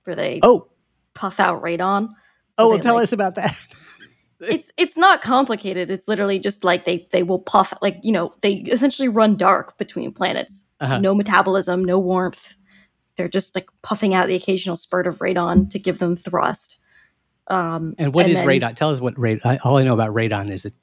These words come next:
Speaker 2: shows up in your basement.
Speaker 1: It's a gas. I went with it
Speaker 2: Yeah.
Speaker 1: because it sounded cool. And if I remember
Speaker 2: <laughs>
Speaker 1: correctly, it's, is it radioactive or something like that? Like
Speaker 2: Yeah, well, that, or it, it,
Speaker 1: Yeah.
Speaker 2: it's, it's not healthy. If,
Speaker 1: Yeah.
Speaker 2: if, if, if there's too much of it in your house, you,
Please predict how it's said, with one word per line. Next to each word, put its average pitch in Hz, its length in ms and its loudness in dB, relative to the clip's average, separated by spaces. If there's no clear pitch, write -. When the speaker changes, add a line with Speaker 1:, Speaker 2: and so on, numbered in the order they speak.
Speaker 2:
shows 120 240 4
up 113 100 0
in 107 80 0
your 98 100 0
basement. - 540 -4
Speaker 1:
It's 392 140 -4
a 302 40 -6
gas. 196 460 -2
I 262 100 4
went 262 180 6
with 220 120 -2
it 208 40 2
Speaker 2:
Yeah. - 60 -2
Speaker 1:
because 185 220 -6
it 175 100 -10
sounded 170 260 -8
cool. 180 260 -10
And 214 140 2
if 220 100 0
I 220 60 6
remember 208 220 4
Speaker 2:
<laughs> - 40 -6
Speaker 1:
correctly, 202 300 2
it's, - 440 -10
is - 160 -4
it 392 180 0
radioactive 359 680 0
or 359 60 -4
something - 320 -10
like 349 160 -12
that? 349 240 -12
Like - 220 -16
Speaker 2:
Yeah, 165 180 6
well, 139 120 0
that, 160 140 2
or 156 160 -2
it, 143 200 -4
it, 147 100 -2
Speaker 1:
Yeah. - 240 -4
Speaker 2:
it's, - 380 -2
it's 147 180 -4
not 143 160 6
healthy. 113 440 0
If, 131 100 0
Speaker 1:
Yeah. 180 280 4
Speaker 2:
if, - 220 -4
if, - 220 -4
if 131 140 -2
there's 120 140 0
too 147 140 0
much 120 180 -2
of 107 60 -4
it 104 80 -4
in 101 100 -6
your 98 120 -10
house, - 360 -8
you, - 60 -18